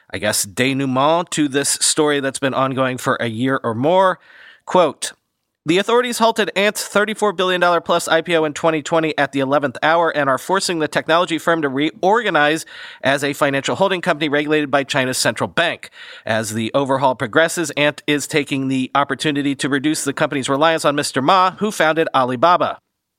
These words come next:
Mister Ma, a fifty-seven-year-old former English teacher and one of China's most prominent entrepreneurs, has been the target of government action that appears designed to reduce his influence and the power of his companies.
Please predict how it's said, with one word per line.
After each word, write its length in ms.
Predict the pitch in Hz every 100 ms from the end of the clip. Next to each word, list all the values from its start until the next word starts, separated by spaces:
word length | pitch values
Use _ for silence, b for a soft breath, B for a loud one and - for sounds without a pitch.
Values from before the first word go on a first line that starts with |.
| _ 175
Mister 320 | 220 - 196
Ma, 340 | 180 196 202
a 120 | 156 156
fifty-seven-year-old 880 | 185 175 175 - 170 165 165 156 147
former 340 | - 160 147
English 340 | 165 180 185 -
teacher 480 | - 185 - 180 180
and 240 | 147 135 131
one 180 | 143
of 220 | 135 131 110
China's 360 | 151 143 135
most 280 | 127 131 -
prominent 360 | 147 143 131 -
entrepreneurs, 640 | 143 135 127 147 175 165 - B B B 123
has 140 | 123
been 160 | 147 143
the 80 |
target 300 | 135 165 165
of 140 | - 131
government 340 | 165 165 156 160
action 320 | 170 - 160
that 140 | 156
appears 340 | 147 208 220 165
designed 440 | 160 185 196 233
to 40 |
reduce 300 | 196 165 180
his 160 | 165 139
influence 400 | 190 190 180 -
and 160 | 156 151
the 40 |
power 300 | - 170 190
of 80 | 170
his 160 | 151
companies. 500 | - 208 170 127 85